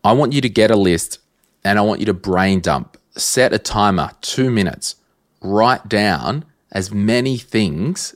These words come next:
that you need to do to get to that execution point.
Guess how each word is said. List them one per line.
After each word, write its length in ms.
that 200
you 220
need 240
to 80
do 420
to 220
get 400
to 160
that 360
execution 680
point. 280